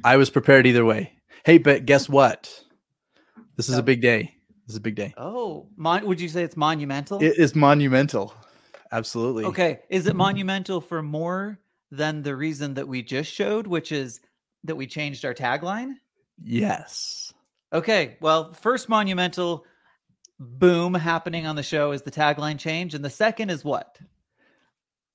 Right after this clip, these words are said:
Speaker 1: I think I figured out your nickname.
Speaker 2: <laughs> I'll be, well, I'll be the judge of that, Rod.
Speaker 1: <laughs> Okay. Here's the thing.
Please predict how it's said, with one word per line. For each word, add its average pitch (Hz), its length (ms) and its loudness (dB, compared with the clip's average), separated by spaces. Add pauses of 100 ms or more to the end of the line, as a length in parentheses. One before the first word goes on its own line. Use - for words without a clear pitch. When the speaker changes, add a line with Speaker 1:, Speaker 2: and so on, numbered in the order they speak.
(360)
Speaker 1:
I 123 80 -4
think 127 180 2
I 143 60 8
figured 123 300 2
out 117 180 4
your 107 360 -2
nickname. 110 500 -8 (140)
Speaker 2:
<laughs> - 600 -4
I'll 220 140 4
be, 220 180 -8
well, 214 260 4
I'll 262 140 6
be 247 160 -2
the 190 120 -2
judge 147 300 -2
of 127 140 -10
that, 110 240 -10
Rod. 120 360 -6
Speaker 1:
<laughs> - 40 -20 (880)
Okay. 165 180 2 (160)
Here's 185 200 8
the 170 80 2
thing. 131 280 0